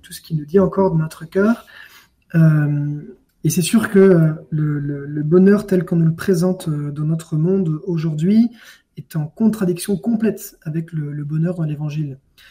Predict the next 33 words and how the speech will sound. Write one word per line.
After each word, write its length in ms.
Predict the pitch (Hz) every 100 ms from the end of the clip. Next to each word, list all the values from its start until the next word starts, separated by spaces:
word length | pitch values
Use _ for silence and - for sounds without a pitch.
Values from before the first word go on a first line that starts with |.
| _ _ _
Euh, 460 | 156 139 139 135 131 135 _ _ _ _ _ _ _ _
ça, 160 | - 170
c'est 160 | 160 -
pas 100 | 143
nouveau, 360 | 151 180 202
et 40 | 165
l'Église 480 | 151 143 175 175
a 160 | 143 131
toujours, 400 | - 147 170 143
euh, 280 | 135 131 131 _ -
été 260 | 160 -
à 60 | 151
contre-courant, 720 | - - 156 - 180 202 214
et 80 | 160
le, 140 | 151 -
et 60 |
les 160 | 156 151
différents 460 | 139 160 170 151 160
papes 260 | 226 220
nous 160 | 165 147
invitent, 300 | 196 262 -
invitent 240 | 160 214
la 80 | 185
jeunesse 360 | 165 226 269 -
à 20 |
être, 200 | 170 -
à 180 | 170 180
être 260 | 196 -
à 100 | 156
contre-courant. 720 | 160 - 196 - 165 190 247 202
Je 80 |
pense 300 | 160 175 170
en, 160 | 160 143